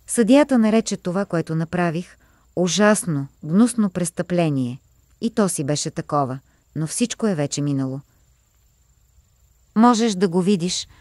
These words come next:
в пожълтелите страници на касълрокския вестник Кол – където тлъстите заглавия за моята присъда изглеждаха малко смешни и старомодни наред с новините за Хитлер,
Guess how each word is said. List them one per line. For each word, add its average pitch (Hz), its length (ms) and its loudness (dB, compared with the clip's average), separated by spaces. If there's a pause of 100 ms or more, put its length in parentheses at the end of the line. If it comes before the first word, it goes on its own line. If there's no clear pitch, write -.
(200)
в - 80 -20
пожълтелите 208 720 0
страници 190 640 -2
на 165 140 -2
касълрокския 175 800 -2
вестник 165 440 -2
Кол – 180 260 0 (440)
където 240 320 2
тлъстите 226 560 0
заглавия 175 560 0
за 165 140 -2
моята 170 400 -2
присъда 185 420 -2
изглеждаха 175 640 -2
малко 208 360 0
смешни 180 580 0 (240)
и 202 60 -4
старомодни 165 680 -2
наред 151 400 -4 (240)
с - 100 -12
новините 202 520 2
за 156 140 -4
Хитлер, 170 500 -6